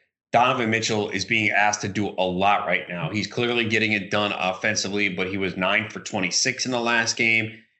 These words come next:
And, you know, he's trying to distribute the basketball.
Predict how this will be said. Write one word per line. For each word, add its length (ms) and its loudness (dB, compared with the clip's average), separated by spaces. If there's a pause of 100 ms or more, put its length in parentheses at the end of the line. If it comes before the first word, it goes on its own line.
And, 420 0
you 120 -4
know, 80 -2
he's 300 -6
trying 260 2
to 100 0
distribute 460 -2
the 60 -4
basketball. 800 0